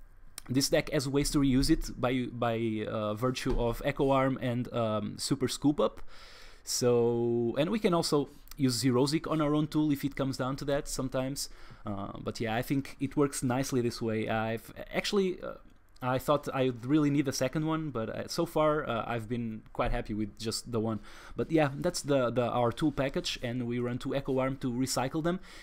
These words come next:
And especially in a deck like this that plays Puzzle of Time, we have a lot of, uh, tool recursion going on, uh, because we can, uh, Puzzle of Time for the Echo Arms and then use them again and shuffle, uh, more tools back into our deck. Uh, t-, speaking of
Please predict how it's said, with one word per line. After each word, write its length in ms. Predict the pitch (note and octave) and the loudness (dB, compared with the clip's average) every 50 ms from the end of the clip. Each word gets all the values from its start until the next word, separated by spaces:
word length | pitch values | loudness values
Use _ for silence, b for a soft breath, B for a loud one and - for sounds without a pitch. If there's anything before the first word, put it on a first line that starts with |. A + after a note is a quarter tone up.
| B B | B B
And 160 | A2+ A#2 A#2 | -6 -6 -4
especially 320 | - - D#3+ D#3+ - F3+ F3 | -2 -2 -2 0 0 2 2
in 80 | E3+ | 2
a 60 | E3+ | 2
deck 160 | D3+ D#3+ D#3+ D#3+ | 2 0 0 0
like 220 | D3+ D3 - - | -2 -4 -2 -2
this 200 | D3 C#3+ C#3 - | -2 -2 0 0
that 200 | C3 B2+ A#2+ - | -2 -2 -2 -2
plays 220 | - B2 A#2+ A#2+ | -2 -2 -2 -2
Puzzle 300 | - - C#3+ C#3 D3 C#3 | -2 -2 -4 -2 0 -2
of 120 | C#3+ C#3 - | -2 -2 0
Time, 320 | C#3 B2 B2+ C#3+ E3+ D3+ - b b b b - - - - - - - | 0 0 0 -2 -4 -4 -10 b b b b -20 -20 -20 -20 -20 -10 -4
we 80 | - A#2+ | 0 2
have 140 | C3+ C3 B2+ | 2 4 4
a 40 | |
lot 220 | A#2+ B2 B2 B2+ B2+ | 4 2 4 2 2
of, 180 | A#2 G#2+ G2+ | 2 0 -2
uh, 600 | - A2 A2 G#2+ G#2+ G#2 G#2 G#2+ A2 G#2+ G#2+ - - - | -2 -2 0 0 0 -2 -4 -4 -4 -6 -8 -8 -6 -2
tool 160 | - C#3+ C3 | 0 2 2
recursion 460 | C3 B2+ C3 - A#2+ A#2+ - A#2+ A#2 | 2 2 2 0 -2 -2 -2 -2 -2
going 220 | G#2 A2+ G#2+ G#2+ A2 | -2 -2 -2 0 0
on, 200 | G#2+ G#2 G#2 G#2 B B B B B B B B B B | -2 -2 -4 -4 B B B B B B B B B B
uh, 140 | G2+ G#2 G#2 G#2 A2+ | -6 -6 -4 -4 -2
because 180 | - C3 A#2 B2+ | -2 0 0 0
we 60 | C3 | 0
can, 300 | - C3 B2 A#2+ A2 - | 0 0 -2 -2 -2 -6
uh, 260 | - B2 A#2 A2+ A2+ A2 - | -6 -6 -4 -4 -2 2 2
Puzzle 220 | D3 C3 C3+ C3+ | 2 4 4 2
of 80 | C3 - | 0 0
Time 200 | - C#3 B2+ B2+ B2 | 0 -2 -2 -2 -2
for 160 | - C3+ B2 A#2+ B2 | 0 0 0 2 0
the 60 | G#2 | -2
Echo 240 | B2 - - D3+ D3+ | -2 0 2 2 4
Arms 320 | D3+ D#3 E3 E3 - - | 4 4 2 0 -2 -4
and 80 | - B2+ A#2+ | -2 -2 -2
then 120 | B2 B2 - C#3+ D3 | -2 -2 0 0 0
use 100 | C#3+ C3 | 0 0
them 140 | C#3 B2+ | 0 0
again 220 | A#2+ A2+ A#2+ A#2 A2+ | 0 -2 -2 -2 -2
and 100 | A2+ A2+ | -2 -2
shuffle, 360 | - - D3+ C#3 - C3 B2 A2 - - | 0 0 0 0 0 0 -2 -2 -2 -2
uh, 200 | A2+ A2+ G#2+ G#2+ | -2 -2 -2 -2
more 220 | A2+ B2 B2 A#2+ | -2 0 -2 -2
tools 340 | - - B2+ A#2 A2+ G#2+ - | -2 -2 -2 -2 -2 -2 -2
back 200 | - C3+ D3 - | -2 -2 -2 -2
into 160 | D#3 B2 C3 | -2 0 0
our 100 | A#2 A2+ | 0 0
deck. 260 | G#2+ G#2+ G2+ - - - B B B B B B B | 0 -2 -2 -4 -6 -10 B B B B B B B
Uh, 200 | B B2+ B2+ B2 | B 2 2 2
t-, 160 | B2 - D#3 D3 | 2 0 -2 -2
speaking 300 | - - A#3 G#3+ A3 | 0 0 2 4 4
of 60 | G#3 | 2